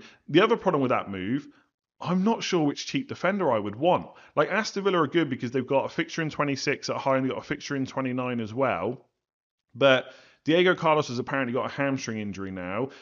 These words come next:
Obviously, Mings is out for most of, if not the whole season. Pau Torres is only just back from injury.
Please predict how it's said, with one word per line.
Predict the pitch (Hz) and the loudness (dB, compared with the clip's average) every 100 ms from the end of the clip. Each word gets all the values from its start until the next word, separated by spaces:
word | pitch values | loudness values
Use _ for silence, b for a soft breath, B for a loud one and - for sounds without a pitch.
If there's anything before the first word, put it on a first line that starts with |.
| B | B
Obviously, | 143 143 131 | -2 0 0
Mings | 143 170 151 | 0 0 -2
is | 135 | 0
out | 143 123 - | 0 0 -2
for | 139 123 123 | 0 2 2
most | 120 139 135 135 | 2 2 2 2
of, | 127 120 | 0 0
if | 123 - | -2 -4
not | 120 120 | -6 -6
the | 110 | -6
whole | - 120 110 | -2 -2 -2
season. | - 120 113 110 | -4 -4 -4 -6
Pau | 107 156 165 | -4 -2 -2
Torres | 156 156 131 | 0 0 0
is | 139 | 0
only | 131 | 0
just | 117 139 - | 0 -4 -2
back | 127 - | -2 -4
from | - 120 | -6 -4
injury. | 123 113 98 90 110 | -2 -4 -4 -4 -4